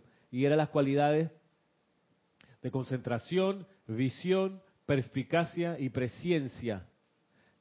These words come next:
Cada una de estas actividades yo las recomiendo que las usen en su día a día, en su meditación diaria, a lo mejor en su aplicación, yo las uso y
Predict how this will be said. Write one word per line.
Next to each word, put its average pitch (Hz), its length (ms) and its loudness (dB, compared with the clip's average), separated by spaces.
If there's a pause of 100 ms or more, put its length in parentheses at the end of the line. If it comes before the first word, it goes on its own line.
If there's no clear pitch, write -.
(120)
Cada 170 220 6
una 202 220 2
de 208 160 4
estas 185 320 2
actividades 156 600 2
yo 135 160 -2
las 143 100 2
recomiendo 131 480 -2
que 135 60 0
las 113 160 0
usen 139 480 -4 (200)
en 123 100 -6
su 127 180 -6
día 120 200 0
a - 20 0
día, 123 360 0 (140)
en 104 140 -14
su 113 200 -12
meditación 113 640 -6
diaria, 165 280 4
a - 20 2
lo 139 80 -2
mejor 165 280 -2
en 156 80 -2
su - 80 -4
aplicación, 123 640 -4 (460)
yo 127 160 -2
las 131 160 0
uso 120 340 -2 (260)
y 123 520 -2